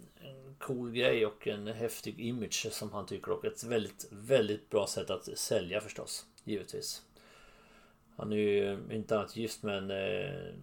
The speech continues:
otroligt slipad affärskvinna, så att varför inte bygga vidare på den där imagen, eh, när den fungerar så pass bra som den faktiskt gör.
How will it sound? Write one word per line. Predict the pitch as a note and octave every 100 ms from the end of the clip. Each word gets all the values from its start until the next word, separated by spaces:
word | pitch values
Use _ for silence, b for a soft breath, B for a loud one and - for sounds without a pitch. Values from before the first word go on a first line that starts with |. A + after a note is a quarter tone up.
| - - _ -
otroligt | - - A2+ -
slipad | G#2+ F2+ F2+
affärskvinna, | F#2 G#2+ F#2 - A2 F#2
så | - A2
att | -
varför | G2+ G#2 G2 G#2
inte | F2+ - F#2+ G#2 - - b b - -
bygga | B2 D3+ D3
vidare | C#3 A#2+ A2
på |
den | B2
där | B2+
imagen, | B2 G2 - G2+ G2+
eh, | G2+ G2 F#2+ F#2+ F#2+ -
när | -
den | G#2
fungerar | - A2 F#2+ F#2
så | F#2+
pass | F2+ -
bra | F2+ F#2
som | -
den | F2+
faktiskt | F2+ - F#2 -
gör. | G#2